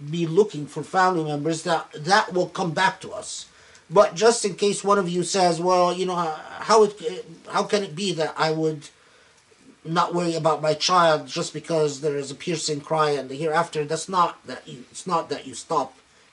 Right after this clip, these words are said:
caring about your child. That's not the point. But again, I'm going to, to, to stop here and tell you that be-, something that's not often represented in, in modern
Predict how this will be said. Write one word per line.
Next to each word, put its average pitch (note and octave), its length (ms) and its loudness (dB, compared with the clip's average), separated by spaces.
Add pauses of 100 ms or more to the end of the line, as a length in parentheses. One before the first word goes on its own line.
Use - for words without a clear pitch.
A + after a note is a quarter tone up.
caring C#3+ 300 0
about A#2 240 -10
your B2+ 80 -12
child. B2 280 -6
That's C#3+ 180 -8
not C#3 180 -8
the C3+ 60 -14
point. A2+ 220 -14 (960)
But G#3+ 340 8 (460)
again, C4 400 8
I'm A3+ 220 2
going C4+ 260 4
to, A3 200 2
to, G3 360 -4
to - 260 -4
stop - 380 2
here G3+ 460 4
and F3+ 280 -2 (220)
tell A3+ 220 10
you G#3+ 220 2
that F#3 420 0 (180)
be-, F3 300 -4
something G#3+ 400 2
that's F3 240 -2
not A3 320 6
often F3+ 400 -2
represented E3+ 720 -4
in, D#3+ 400 -2
in D#3+ 180 -6
modern E3+ 580 4